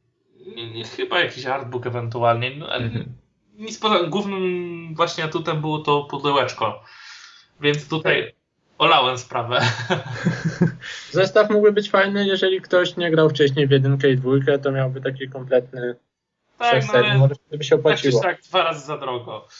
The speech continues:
Speaker 2: Mhm. No akurat jeżeli mówimy już o cenach, to faktycznie, nie wiem czy pamiętacie,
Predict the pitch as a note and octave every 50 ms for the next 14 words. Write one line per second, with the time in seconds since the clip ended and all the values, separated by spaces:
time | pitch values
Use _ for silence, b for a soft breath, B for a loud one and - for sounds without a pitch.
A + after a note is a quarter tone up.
0 | B B B C#3+ C#3+ B2 C3+ C3 B2+ C3+ D#3+ - - _ _ _ B B B B
1 | B B B D#3+ F#3 F3 D#3+ - E3+ E3 D#3+ - D#3+ D#3 D#3+ D#3 D3+ C#3+ D3 C#3
2 | D3+ D#3+ D#3 D3+ D3+ D3 C#3+ - - B2+ B2+ - C#3+ D3+ D#3 D3 B2+ B2+ B2+ -
3 | B2+ B2 B2 B2+ B2 - - - - - - C#3 C3+ C3+ C3 C3 B2 B2 A#2 A#2+
4 | B2 B2+ B2+ B2 A#2+ B2 - - - - A#2+ B2 A#2+ A#2 - C3+ C3 - C3 C3